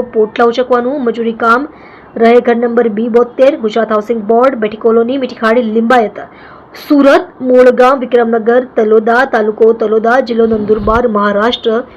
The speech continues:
તેને પકડી પાડેલ છે. આપ જોઈ રહ્યા છો ગુજરાતની સૌથી પહેલા ખબર આપતી સુરત એક્સપ્રેસ ન્યૂઝ ચેનલ.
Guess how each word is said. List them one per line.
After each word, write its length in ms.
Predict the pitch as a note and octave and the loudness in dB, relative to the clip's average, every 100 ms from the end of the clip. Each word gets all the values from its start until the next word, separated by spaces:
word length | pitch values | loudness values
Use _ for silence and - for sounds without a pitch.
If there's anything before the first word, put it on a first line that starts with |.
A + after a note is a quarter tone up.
| - - - | -20 -20 0
તેને 220 | A#3 A3+ | 2 2
પકડી 360 | A3+ A3+ A3+ G#3+ | 0 -2 -4 -4
પાડેલ 300 | G#3+ F#3 F3+ | -4 -6 -6
છે. 220 | - - - _ - - - - | -10 -10 -10 _ -20 -20 -20 -6
આપ 260 | A3+ A#3 | -6 -6
જોઈ 220 | A3+ B3 | -4 -2
રહ્યા 260 | C4+ C#4 C#4+ | 0 -2 -4
છો 160 | C#4+ D#4+ | -4 -6
ગુજરાતની 600 | C#4+ B3+ C#4 C4+ C4+ D4 | -6 -4 -2 -2 -4 -8
સૌથી 460 | C#4+ C#4+ C4+ D#4+ E4+ | -6 -4 -4 -4 -6
પહેલા 320 | D#4 D4 D4 | -4 -4 -4
ખબર 260 | D4 C#4 | -6 -6
આપતી 360 | C4+ C4 C#4 D4 | -4 -4 -4 -8
સુરત 300 | C#4+ C4+ C4+ | -6 -6 -6
એક્સપ્રેસ 500 | B3+ - C4 C4+ C4+ | -8 -10 -6 -6 -6
ન્યૂઝ 340 | C4 A#3 A#3+ C4 | -8 -8 -10 -10
ચેનલ. 300 | B3 A3+ | -10 -8